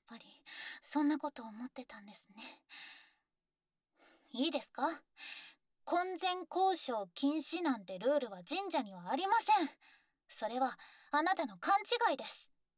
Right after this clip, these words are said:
一般的な恋人みたいに体を重ねたって何の問題もないんです。ということで、今から私たちはセックスをします。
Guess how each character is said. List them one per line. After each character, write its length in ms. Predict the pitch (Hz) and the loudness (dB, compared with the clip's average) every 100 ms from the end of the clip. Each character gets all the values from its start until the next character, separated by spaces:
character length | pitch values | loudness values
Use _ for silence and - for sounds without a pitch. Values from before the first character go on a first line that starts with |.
| _ _ _ _ - | _ _ _ _ -20
一 140 | 202 _ | -20 _
般 160 | 269 262 | 2 2
的 220 | 269 262 | 0 0
な 100 | 269 | 0
恋 240 | - 269 | 2 2
人 180 | 277 320 | 2 0
み 120 | 311 | 0
た 100 | 285 | -2
い 40 | 226 | -6
に 100 | 185 | -8
体 380 | - 262 277 294 | -2 2 4 4
を 40 | |
重 240 | 277 262 285 | 2 0 0
ね 120 | 294 | 2
た 100 | 311 | 0
っ 60 | |
て 120 | - 214 - - - - | -2 -12 -16 -18 -16 2
何 200 | 269 339 | 4 4
の 100 | 330 | 4
問 200 | 269 320 | 2 4
題 180 | 349 339 | 4 4
も 100 | 311 | 4
な 180 | 349 415 | 6 6
い 60 | |
ん 40 | 285 | 4
で 80 | |
す。 140 | - 320 349 - - - - _ _ _ _ _ _ _ _ | 0 0 0 -4 -14 -20 -20 _ _ _ _ _ _ _ _
と 100 | 233 | -12
い 40 | |
う 60 | 247 | -10
こ 100 | 240 | -10
と 120 | 247 | -12
で、 120 | - - _ _ _ _ _ _ _ _ _ _ _ | -14 -18 _ _ _ _ _ _ _ _ _ _ _
今 240 | 285 311 | -2 -2
か 140 | - 208 | -4 -10
ら 100 | - | -12
私 300 | - 330 - | 0 0 0
た 120 | 277 | -4
ち 120 | - | -6
は 80 | 196 | -10
セ 180 | - 415 | 0 0
ッ 40 | |
ク 80 | - | 0
ス 140 | - 240 | -6 -8
を 80 | |
し 160 | 196 - | -10 -12
ま 100 | 202 | -10
す。 160 | - | -12